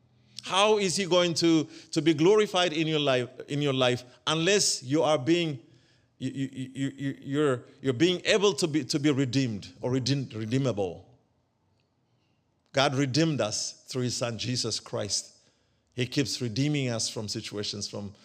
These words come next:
some, from things that happen in our life. As long as we are on this side of eternity, we need God's redemption. We need God's protection. We need God's guidance.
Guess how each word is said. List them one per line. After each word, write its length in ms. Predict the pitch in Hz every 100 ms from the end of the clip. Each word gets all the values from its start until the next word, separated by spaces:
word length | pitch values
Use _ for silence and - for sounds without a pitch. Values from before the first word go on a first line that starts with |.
| -
some, 260 | - 107 101
from 280 | - 117 104
things 500 | - 113 98 - - -
that 100 | -
happen 380 | 110 110 104
in 100 | 98
our 120 | 92 90
life. 280 | 95 90 - - _ -
As 100 | 107
long 200 | 120 113
as 120 | 101
we 120 | 107
are 80 | 107
on 60 | 107
this 160 | 139
side 240 | - 127 117
of 100 | -
eternity, 580 | 120 117 107 110 101 101 _ _ _
we 100 | 113
need 180 | 110 104 110
God's 360 | 113 120 -
redemption. 460 | 113 104 104 107 104
We 80 | 107
need 160 | 110
God's 260 | 113 113 -
protection. 480 | 120 - 110 - 104
We 80 | 113
need 160 | 110
God's 300 | 117 117 -
guidance. 680 | 117 107 117 107 104 -